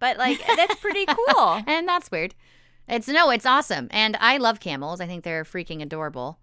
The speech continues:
Speaker 1: They're, they're huge.
Speaker 2: And huge, right. They're just huge animals.
Speaker 1: Mm-hmm.
Speaker 2: But so we've learned a few things just by, you know, which is really cool. That's one reason I love this little,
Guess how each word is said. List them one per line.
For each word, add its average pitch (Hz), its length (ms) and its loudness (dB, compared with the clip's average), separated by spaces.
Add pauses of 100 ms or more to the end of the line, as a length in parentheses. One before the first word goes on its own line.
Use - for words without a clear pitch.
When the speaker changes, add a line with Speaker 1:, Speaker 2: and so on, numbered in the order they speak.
(380)
Speaker 1:
They're, 277 260 -4
they're 240 160 -4
huge. 240 680 -8
Speaker 2:
And 226 140 4
huge, 196 500 -2
right. 208 140 4
They're 196 100 -2
just 233 200 -2
huge 214 320 -2
animals. 170 600 -4
Speaker 1:
Mm-hmm. 247 260 -12 (100)
Speaker 2:
But 226 300 6 (120)
so 226 460 -2 (200)
we've 262 360 -2
learned 202 360 4
a 190 60 0
few 190 180 -4
things 190 360 -2
just - 240 -6
by, 165 420 4 (340)
you 185 100 -8
know, 160 260 -6 (160)
which 220 160 0
is 220 100 -2
really 208 160 2
cool. 170 200 -4
That's 170 140 -2 (100)
one 180 260 -6
reason 170 180 -6
I 160 80 -4
love 160 160 -4
this 160 160 -10
little, 156 260 -6